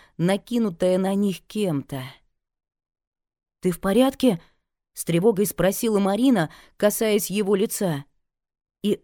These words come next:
это вдруг оказалось очень приятно. Кириллу по-прежнему было холодно, сердце все еще покалывало, оно разгонялось с трудом.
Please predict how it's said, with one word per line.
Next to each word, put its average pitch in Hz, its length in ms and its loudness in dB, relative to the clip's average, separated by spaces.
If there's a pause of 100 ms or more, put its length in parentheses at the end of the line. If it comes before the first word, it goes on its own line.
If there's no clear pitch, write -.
(100)
это 240 340 4
вдруг 190 440 -2
оказалось 196 840 -2
очень 220 440 -4
приятно. 175 840 -6 (1300)
Кириллу 175 380 2
по-прежнему 196 720 -2
было 202 280 2
холодно, 190 680 2 (420)
сердце 190 440 -6
все 202 240 -2
еще 196 220 -2
покалывало, 185 920 2
оно 165 300 -2
разгонялось 190 760 0
с - 60 -10
трудом. 185 680 -4